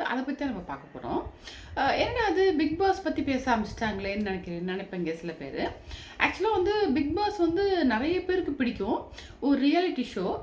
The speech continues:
நான் சில பேருக்கு வந்து பிடிக்காது. என்ன ஒரு ஷோ அப்படின்னு சொல்லுவாங்க. எந்த ஒரு ஷோ எடுத்தாலும் சில பேருக்கு பிடிச்சவங்க இருப்பாங்க, பிடிக்காதவங்க இருப்பாங்க.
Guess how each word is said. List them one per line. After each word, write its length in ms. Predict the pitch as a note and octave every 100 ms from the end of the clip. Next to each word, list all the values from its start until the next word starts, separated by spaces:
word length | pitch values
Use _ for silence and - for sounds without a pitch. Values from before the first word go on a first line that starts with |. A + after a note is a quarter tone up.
| -
நான் 320 | D#4+ F4 D#4
சில 180 | - F#4+
பேருக்கு 380 | G4 G4 G4 D#4+
வந்து 120 | E4+
பிடிக்காது. 340 | C#4 C#4 A#3+
என்ன 280 | F#3 G3+ C4
ஒரு 160 | C4+ C4
ஷோ 220 | - A3+
அப்படின்னு 260 | G#3 G3+
சொல்லுவாங்க. 400 | G#3+ G3+ F#3 G3+ - - - - -
எந்த 280 | D3+ F#3+ C4+
ஒரு 160 | E4+ C4+
ஷோ 160 | - E4+
எடுத்தாலும் 360 | E4 C#4 D4 G#4
சில 160 | G#4 C#4+
பேருக்கு 260 | C#4+ C#4
பிடிச்சவங்க 500 | C4+ C4+ - C4+ B3
இருப்பாங்க, 300 | A3 A3 C4 B4
பிடிக்காதவங்க 540 | C4+ C#4 B3 G#3+ E3
இருப்பாங்க. 280 | D#3+ E3 C#3